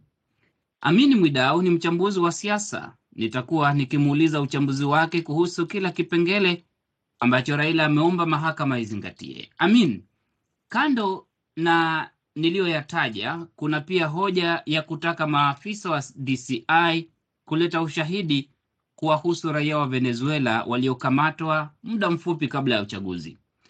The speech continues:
Haya na mengine, Raila anaomba taasisi zingine zilete ushahidi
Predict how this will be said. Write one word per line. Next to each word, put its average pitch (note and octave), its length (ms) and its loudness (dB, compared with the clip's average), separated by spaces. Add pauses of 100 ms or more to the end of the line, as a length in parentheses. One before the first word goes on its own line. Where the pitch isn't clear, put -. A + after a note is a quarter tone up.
(340)
Haya C4+ 240 2
na G#3 100 8
mengine, B2 540 2
Raila F3+ 340 2
anaomba F#3 440 2
taasisi F#3 680 -2
zingine F3 760 2
zilete D3+ 540 0
ushahidi G#3+ 840 0